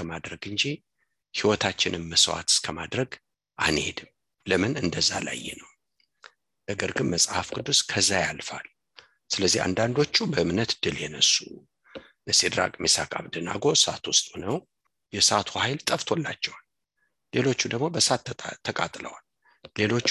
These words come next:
ከሰይፍ ስለት፣ ከስለት፣ ከሰይፍ በእምነት አምልጠዋል፣ እንደ ጴጥሮስም በአዲስ ኪዳን። ያዕቆብ ግን በሰይፍ ተቀልቷል።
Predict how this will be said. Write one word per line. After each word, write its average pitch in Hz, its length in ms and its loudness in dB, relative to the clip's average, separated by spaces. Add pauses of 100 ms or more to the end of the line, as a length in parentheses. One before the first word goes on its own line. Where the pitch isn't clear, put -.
ከሰይፍ 113 560 2 (160)
ስለት፣ 80 420 0 (580)
ከስለት፣ 95 480 2
ከሰይፍ 117 460 2 (160)
በእምነት 98 460 0
አምልጠዋል፣ - 560 -6 (220)
እንደ 90 200 -8
ጴጥሮስም - 540 -2
በአዲስ - 340 0
ኪዳን። - 340 -8 (720)
ያዕቆብ 90 360 -2
ግን 139 140 0
በሰይፍ - 420 2
ተቀልቷል። - 520 -8